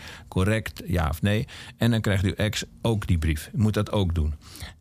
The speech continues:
En die heeft dat waarschijnlijk a-, aangekruist en toch wel gezegd van, "Ja, ze wonen inderdaad, eh, bij hem." Want ik, ik kwam er bij haar ook niet toe om te zeggen, "Hoe zullen we dat geld nou eens gaan verdelen?"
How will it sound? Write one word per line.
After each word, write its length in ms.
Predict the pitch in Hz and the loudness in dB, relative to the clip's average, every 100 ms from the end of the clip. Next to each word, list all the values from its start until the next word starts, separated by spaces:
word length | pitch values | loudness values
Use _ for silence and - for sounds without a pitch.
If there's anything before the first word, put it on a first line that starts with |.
| - | -2
En 120 | 101 | 2
die 100 | 113 | 4
heeft 160 | 123 - | 2 2
dat 180 | 98 87 | -2 2
waarschijnlijk 560 | 92 - 113 95 90 | 0 2 2 2 0
a-, 320 | - 64 85 - | -4 -4 -4 -2
aangekruist 840 | 92 92 - 80 87 78 76 - | 0 0 0 0 2 2 0 -2
en 240 | - 92 87 | -2 0 2
toch 200 | 101 87 | 2 2
wel 180 | 82 | 2
gezegd 440 | 80 82 82 80 - | 2 2 2 0 -4
van, 120 | 120 | 0
"Ja, 160 | 120 87 | 2 2
ze 120 | 90 | 2
wonen 320 | 90 87 80 | 2 2 2
inderdaad, 600 | 82 80 95 87 76 76 | 0 0 0 2 0 0
eh, 80 | 80 73 73 73 76 | 0 0 -2 -2 0
bij 200 | 78 76 | 0 2
hem." 280 | 85 113 - - - | 2 0 -4 -16 -14
Want 160 | - 120 | -8 -4
ik, 160 | 90 - | -4 -2
ik 100 | 92 | -2
kwam 260 | 82 80 | 0 0
er 80 | 82 | 2
bij 100 | 82 | 2
haar 240 | 82 76 - | 2 0 0
ook 300 | 101 110 - | 0 0 2
niet 440 | 98 90 85 - - | 2 2 -2 -10 -4
toe 320 | - 85 98 | 2 2 2
om 180 | 104 87 | 0 -2
te 120 | 90 | 0
zeggen, 200 | 85 85 | 0 0
"Hoe 160 | 82 110 | 2 0
zullen 240 | 123 113 | 2 0
we 60 | 110 | 2
dat 140 | 101 | 0
geld 300 | - 127 123 | 0 0 0
nou 140 | 80 69 | 0 -2
eens 100 | 73 | -2
gaan 180 | 78 78 | -2 -2
verdelen?" 420 | 78 76 82 | -2 -2 -4